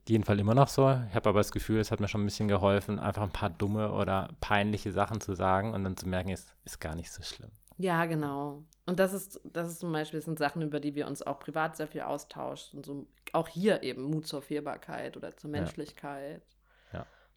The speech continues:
Speaker 2: Und, ähm,
Speaker 1: Aber diesen Prozess machen wir natürlich hier öffentlich und,
Speaker 2: Ja.
Speaker 1: ähm, das kann natürlich auch den einen oder die andere von euch triggern.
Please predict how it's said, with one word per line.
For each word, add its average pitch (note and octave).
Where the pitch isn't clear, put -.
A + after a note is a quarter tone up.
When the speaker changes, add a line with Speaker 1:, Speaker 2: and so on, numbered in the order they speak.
Speaker 2:
Und, D3
ähm, C#3
Speaker 1:
Aber F2+
diesen G#2
Prozess -
machen G2+
wir G2+
natürlich F#2+
hier F#2+
öffentlich G#2+
und, F#2+
Speaker 2:
Ja. F2+
Speaker 1:
ähm, F2
das -
kann F#2
natürlich F#2
auch -
den F#2
einen F#2
oder F#2
die -
andere F2+
von -
euch -
triggern. A2